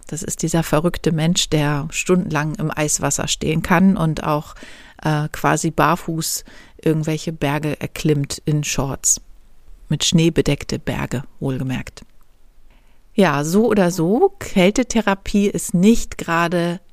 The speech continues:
neu. Was neu ist, ist, dass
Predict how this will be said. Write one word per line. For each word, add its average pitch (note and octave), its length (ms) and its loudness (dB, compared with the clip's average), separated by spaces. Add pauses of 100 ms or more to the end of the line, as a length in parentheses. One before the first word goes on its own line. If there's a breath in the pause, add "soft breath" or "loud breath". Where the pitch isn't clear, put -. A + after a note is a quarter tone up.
(140)
neu. D3 540 2 (640)
Was E3+ 220 2
neu F3+ 220 6
ist, A#3+ 240 -2
ist, - 320 0
dass - 260 0